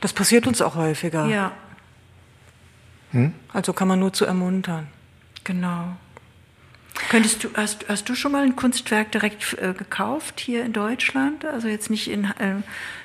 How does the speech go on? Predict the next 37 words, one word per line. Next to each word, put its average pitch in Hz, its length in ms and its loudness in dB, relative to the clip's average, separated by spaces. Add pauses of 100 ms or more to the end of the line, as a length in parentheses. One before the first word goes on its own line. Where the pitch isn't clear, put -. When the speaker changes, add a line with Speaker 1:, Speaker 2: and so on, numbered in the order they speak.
Speaker 2:
in 202 140 -2
Afrika 214 520 2
etwas, 214 280 -4
was 214 140 -2
du 226 60 2
gekauft 214 320 0
hast, 214 120 -4
sondern 196 240 2
hier, 208 420 0
wo 240 80 0
du 220 80 0
gesagt 208 320 -2
hast, - 160 -6
"So, 214 160 -4
das 202 380 -4 (480)
hat 208 160 0
mich 208 100 2
jetzt 196 180 2
so 214 140 0
gepackt 220 540 0
und 196 100 -4
gefesselt, 220 600 -2
das 202 160 -4
muss 202 160 -4
ich - 160 -6
jetzt 196 180 -4
kaufen, 202 400 0
nehme 202 160 2
ich - 80 -4
jetzt 202 240 -4
mit"? 240 280 2 (1800)
Speaker 3:
Ich - 100 -2
überlege, 123 340 4
aber 104 120 4
ich 98 80 2
glaube 110 260 4
nicht. 131 240 4